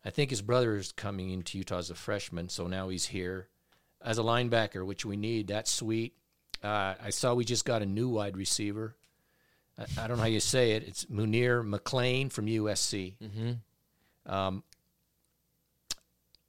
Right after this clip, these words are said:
Speaker 1: and I think we did get a commit who's supposed to be pretty talented, but you know how that goes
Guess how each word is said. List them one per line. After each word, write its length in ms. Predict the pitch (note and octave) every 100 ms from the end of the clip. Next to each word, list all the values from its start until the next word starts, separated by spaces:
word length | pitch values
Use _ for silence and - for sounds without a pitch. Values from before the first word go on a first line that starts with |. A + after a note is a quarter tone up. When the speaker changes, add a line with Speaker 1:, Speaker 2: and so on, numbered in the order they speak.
| _
Speaker 1:
and 100 | G2+
I 80 | G#2
think 200 | - C3
we 100 | A2+
did 160 | B2+ A2
get 120 | A2+
a 60 | -
commit 680 | - G2+ A2+ A#2 F#2 - _ _ _ _ _ _ _ _ _ _ _ -
who's 100 | G#2
supposed 240 | A#2 G2+
to 80 | A2
be 180 | G2+ G2
pretty 300 | - - F#2+
talented, 400 | - F#2+ F#2 F#2+
but 140 | G2 -
you 60 |
know 60 | F#2+
how 60 | E2+
that 180 | E2+ -
goes 320 | D#2 E2